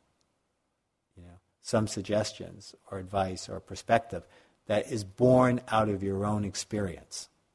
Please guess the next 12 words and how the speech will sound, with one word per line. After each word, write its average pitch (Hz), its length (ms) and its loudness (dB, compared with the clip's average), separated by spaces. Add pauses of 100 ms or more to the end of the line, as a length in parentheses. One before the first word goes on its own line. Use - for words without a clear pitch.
(260)
not 117 240 4
something 107 340 -2
you 101 100 -2
read 101 180 0
out 95 160 2
of 87 80 -6
a 85 60 -10
book, - 360 -8 (680)
but 95 120 -14
something 101 360 -2
you've 101 320 -2
lived 110 280 4